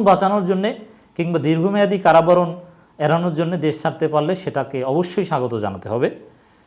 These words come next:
কিন্তু দুই তিন মাস ওই, আহ, জেল খাটা এড়ানোর জন্য ইকবাল হাসান মাহমুদ টুকুর মতো এইরকম সুবিধাবাদী দেশটাকে স্বাগত জানানোর সুযোগ নেই। বিএনপির সিনিয়র যুগ্ম মহাসচিব রুহুল কবির রিজভী বলেন,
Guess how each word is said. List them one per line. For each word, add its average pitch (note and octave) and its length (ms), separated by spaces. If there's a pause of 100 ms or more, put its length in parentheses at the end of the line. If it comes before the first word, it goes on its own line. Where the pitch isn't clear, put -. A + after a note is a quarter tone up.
(140)
কিন্তু C#3+ 300
দুই D3 220
তিন F3+ 200
মাস F#3 180 (360)
ওই, D3 160 (120)
আহ, D3 180 (260)
জেল E3 200
খাটা F3 240
এড়ানোর E3 280
জন্য D3+ 200 (800)
ইকবাল D3 280
হাসান F3+ 240
মাহমুদ F3 360
টুকুর G#3+ 300
মতো F#3 280 (1040)
এইরকম G#3 440
সুবিধাবাদী G#3 680
দেশটাকে D#3+ 580
স্বাগত C#3+ 340
জানানোর A#2+ 300
সুযোগ G#2+ 380
নেই। F2 140 (1500)
বিএনপির D#3+ 200
সিনিয়র G#3 320
যুগ্ম G3 200
মহাসচিব F#3 300
রুহুল E3+ 240
কবির E3 260
রিজভী C3+ 260
বলেন, A#2+ 260